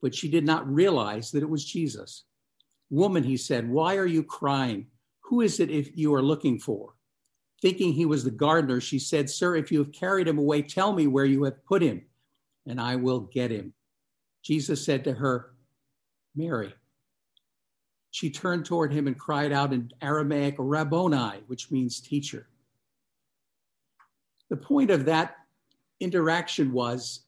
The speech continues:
she didn't see that the answer to everything was there, that Jesus Christ, her Savior, was there and alive. The kingdom is not obvious to people.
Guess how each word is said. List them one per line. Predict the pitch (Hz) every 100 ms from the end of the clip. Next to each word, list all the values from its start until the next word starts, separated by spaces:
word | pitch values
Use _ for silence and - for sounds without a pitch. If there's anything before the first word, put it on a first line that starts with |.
| _
she | - - 208
didn't | 190 233 202 165
see | - - 247 214 123 139 -
that | 156
the | 175 - 226
answer | 226 - 202
to | - - -
everything | 226 233 180 - 147
was | 147 139
there, | 113 156 143 101 - _ _ - -
that | 151
Jesus | 196 220 233 220 -
Christ, | - 185 180 -
her | 180
Savior, | 170 - 196 196 165
was | 143 147 117
there | 135 170 175 131
and | 147
alive. | 143 135 139 135 117 - - _ _ _ _ _ _ _ _ _ _ _ _ _ -
The | 143
kingdom | - 208 196
is | 165 135
not | 165 160
obvious | 175 190 127 -
to | 147
people. | - 143 131 113